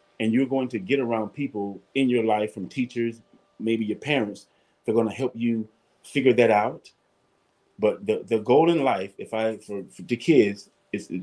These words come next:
is this simple thing: is learn how to be calm and assertive. Learning how to be calm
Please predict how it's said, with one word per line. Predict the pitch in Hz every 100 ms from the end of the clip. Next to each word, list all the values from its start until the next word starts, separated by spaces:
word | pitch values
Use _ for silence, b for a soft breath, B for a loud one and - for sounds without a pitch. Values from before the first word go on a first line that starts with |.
| - -
is | 92 - 104
this | 107 110
simple | - 120 110
thing: | - 98 95 95 - _ _ _ _ -
is | 95 90
learn | 95 110 127 139
how | 120 110 113
to | 117
be | 113 101 101 107 -
calm | 113 110 113 110
and | 107
assertive. | 104 104 85 - _ - _ _ _ _ _ _ -
Learning | 98 104 113 123 123
how | 107 104
to | 113
be | 107 104 107
calm | - 120 113 101 98 101